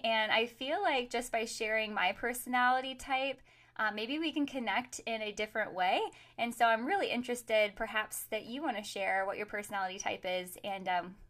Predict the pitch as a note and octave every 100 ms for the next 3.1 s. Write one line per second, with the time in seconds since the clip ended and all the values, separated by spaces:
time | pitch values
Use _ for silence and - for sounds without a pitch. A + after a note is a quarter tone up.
0 | - F#4 - - B3 B3 B3 B3+ G#3 -
1 | - - A#3 A#3 - A#3+ A3+ G#3+ G3+ G3+
2 | G3 - G3+ F#3+ F3+ - - - D4+ D4
3 | C4+